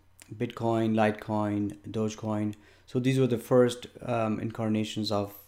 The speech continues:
of blockchain and the main use case of blockchain or the cryptocurrencies, hence the Bitcoin, Litecoin, and Do-, Dogecoin. The next phase, I would call it, is a blockchain one dot five, which in-, improved on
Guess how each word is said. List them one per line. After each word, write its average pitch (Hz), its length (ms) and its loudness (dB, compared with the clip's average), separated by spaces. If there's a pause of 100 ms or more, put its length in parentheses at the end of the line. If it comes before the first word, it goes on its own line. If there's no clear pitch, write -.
(220)
of 101 320 -8
blockchain 104 580 -2 (420)
and 104 320 0
the 104 100 -2 (100)
main 113 260 2
use 117 260 0
case 107 280 -2
of 101 100 -4
blockchain 95 800 -4 (120)
or 104 120 -4
the 95 100 -6
cryptocurrencies, 104 960 -6 (180)
hence 101 440 -6 (480)
the - 80 -14
Bitcoin, 95 440 -4
Litecoin, 92 440 -6
and 90 100 -8
Do-, 90 260 -6
Dogecoin. 104 560 -8 (360)
The 113 120 -2
next 120 240 0
phase, 117 460 0
I 110 140 4
would 110 260 -4
call 110 220 2
it, 104 140 2
is 101 120 -2
a 101 60 -2
blockchain 107 640 0
one 110 160 2
dot 101 220 -2
five, 120 520 2 (120)
which 107 240 -4
in-, 110 240 -6 (240)
improved 123 640 -2
on 113 480 2